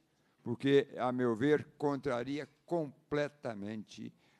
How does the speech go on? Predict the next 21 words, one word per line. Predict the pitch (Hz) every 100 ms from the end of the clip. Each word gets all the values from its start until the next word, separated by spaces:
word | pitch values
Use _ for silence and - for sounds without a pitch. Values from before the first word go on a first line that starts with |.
| _
os, | - 123 -
o, | 131 127
a | 113
garantia, | 113 107 117 113 101 - 120 120 101 90 -
a | -
segurança | 117 - 135 110 104 135 -
jurídica | 107 101 98 104 - 104 82 _ _
que | 127
nós | 113 101
precisamos | - 95 98 98
ter. | - - - _ _ _ _ _ _ _
Não | 113 131 139
é, | 143 156 147
e | 127
nós | 123 139 131
somos | - 151 156 143 -
também | - 127 139
oposição | 143 - 147 135 143
ao | 147
atual | 135 135
governo. | 139 120 123 110 87